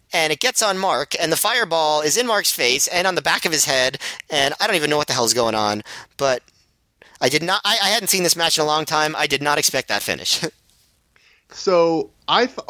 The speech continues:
Speaker 2: we'll get to the finish in a second. I thought I, I agree mostly with you. I think the match was good, but not. It was too long.
Speaker 1: Yeah,
Speaker 2: I,
Speaker 1: there,
Speaker 2: I
Speaker 1: there were, there were great things about the match, but it just, it just seemed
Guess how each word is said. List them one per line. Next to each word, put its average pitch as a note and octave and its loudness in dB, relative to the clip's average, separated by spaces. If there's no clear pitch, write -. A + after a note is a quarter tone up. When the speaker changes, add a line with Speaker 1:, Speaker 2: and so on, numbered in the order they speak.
Speaker 2:
we'll E3+ 2
get A3+ -2
to G#3+ -2
the E3+ 2
finish E3 0
in D3+ 2
a C#3 2
second. C#3+ 0
I D3+ 2
thought D#3+ 2
I, C#3+ 0
I C#3 0
agree C3+ 0
mostly B2+ -4
with C3 -4
you. C3+ 2
I B2 4
think B2+ -4
the B2+ -2
match B2 -4
was A2+ -8
good, D3 0
but B2+ -2
not. A#2+ -6
It E3+ 2
was G3 2
too A3 2
long. D#3+ 0
Speaker 1:
Yeah, G3 2
Speaker 2:
I, G#3+ 2
Speaker 1:
there, A#3+ 0
Speaker 2:
I A#3+ 0
Speaker 1:
there B3+ 2
were, E4 2
there C4 2
were D#4+ 2
great F#3+ 0
things F3+ 2
about D3 0
the D#3+ 0
match, A2+ 0
but D3+ 0
it C#3+ 0
just, - -2
it E3+ -4
just - -2
seemed E3+ 0